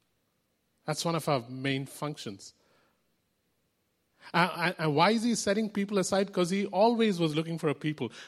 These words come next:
God's never been after individuals, really. He's always been trying to form a people, a nation. That was his intent.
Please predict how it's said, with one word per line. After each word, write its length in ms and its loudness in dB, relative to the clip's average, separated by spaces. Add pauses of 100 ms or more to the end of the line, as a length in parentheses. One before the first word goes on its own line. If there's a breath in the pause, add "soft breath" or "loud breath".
(100)
God's 480 4
never 360 2
been 240 0
after 300 2
individuals, 720 0
really. 280 0 (260 loud breath)
He's 140 0
always 320 4
been 160 0
trying 220 -2
to 60 -2
form 460 -2
a 100 -2
people, 520 -6 (120)
a 80 -4
nation. 480 -2 (960)
That 160 4
was 140 2
his 140 0
intent. 520 0